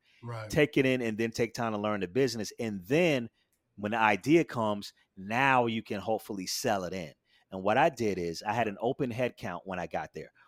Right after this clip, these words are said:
Speaker 2: One, I knew what I, well, I had two open head counts to be specific. One, we already knew what the job needed to be. I just needed to actually interview the people and hire for it, a job in, a position in Canada.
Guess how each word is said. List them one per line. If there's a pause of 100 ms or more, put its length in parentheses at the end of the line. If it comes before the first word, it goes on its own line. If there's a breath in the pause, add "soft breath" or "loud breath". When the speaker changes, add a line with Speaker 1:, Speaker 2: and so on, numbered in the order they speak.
(120)
Speaker 2:
One, (100)
I
knew
what
I, (160)
well,
I
had
two
open
head
counts
to
be
specific. (260 soft breath)
One,
we
already
knew
what
the
job
needed
to
be.
I
just
needed
to (320)
actually
interview
the
people
and
hire
for
it, (540)
a
job
in,
a
position
in
Canada.